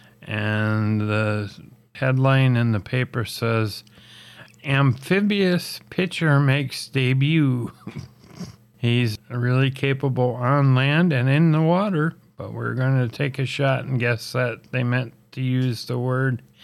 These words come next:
ambidextrous. I thought that was the word for me, but it's actually another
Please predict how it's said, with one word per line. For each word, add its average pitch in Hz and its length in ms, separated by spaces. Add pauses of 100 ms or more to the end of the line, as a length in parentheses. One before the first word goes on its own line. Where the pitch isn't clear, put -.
(640)
ambidextrous. 117 1600 (340)
I 147 220
thought 143 380
that 127 240
was 120 240
the 117 100
word 117 400
for 117 240
me, 123 320
but 107 320
it's 107 560
actually 117 500
another 107 680